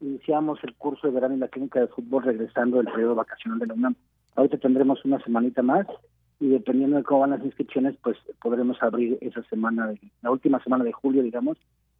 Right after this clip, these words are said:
para poder seguir recibiendo a, a los interesados. Em, esta, es, estas convocatorias tienen, incluyen un link donde se hace un preregistro,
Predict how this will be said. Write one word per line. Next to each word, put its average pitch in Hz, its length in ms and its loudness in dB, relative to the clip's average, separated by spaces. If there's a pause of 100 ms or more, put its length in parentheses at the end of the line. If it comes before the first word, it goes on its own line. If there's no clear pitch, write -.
para 120 200 2
poder 113 380 0
seguir 113 240 -2
recibiendo 110 480 -2
a, 110 140 0
a 120 80 -4
los 110 180 -4
interesados. 123 680 2 (540)
Em, 147 580 2 (180)
esta, 202 720 4
es, 180 140 -4 (120)
estas 196 280 -2
convocatorias 165 680 0 (520)
tienen, 160 480 0
incluyen 170 340 0
un 175 140 4
link 185 280 0 (440)
donde 131 240 -6
se - 100 -2
hace 139 140 -2
un 165 80 2
preregistro, 180 880 2